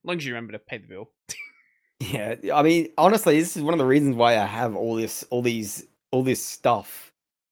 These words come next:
Speaker 2: was
Speaker 1: Mm-hmm.
Speaker 2: because at the time I could really only afford to spend, uh, one or two hundred dollars at a time.
Speaker 1: Mm-hmm.
Speaker 2: So it's like, "Okay,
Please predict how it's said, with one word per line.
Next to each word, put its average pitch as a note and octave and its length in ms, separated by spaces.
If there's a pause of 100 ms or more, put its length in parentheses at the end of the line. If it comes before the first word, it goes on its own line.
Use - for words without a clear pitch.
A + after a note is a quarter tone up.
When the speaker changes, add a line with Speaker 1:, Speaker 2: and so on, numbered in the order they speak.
(200)
Speaker 2:
was C3 220
Speaker 1:
Mm-hmm. F3 80
Speaker 2:
because C3 300
at C#3+ 200
the C#3+ 80
time D3 400
I A#2+ 80
could A#2 340
really D3 320
only C3 280
afford C3+ 320
to A#2 80
spend, A#2 340
uh, G#2 240
one A#2+ 220
or G#2+ 100
two A#2 160
hundred G#2 200
dollars G#2 260 (180)
at G2 100
a F2 40
time. F#2 600
Speaker 1:
Mm-hmm. F3 240 (520)
Speaker 2:
So B2+ 140
it's A#2+ 280
like, A2+ 340 (240)
"Okay, G#2+ 380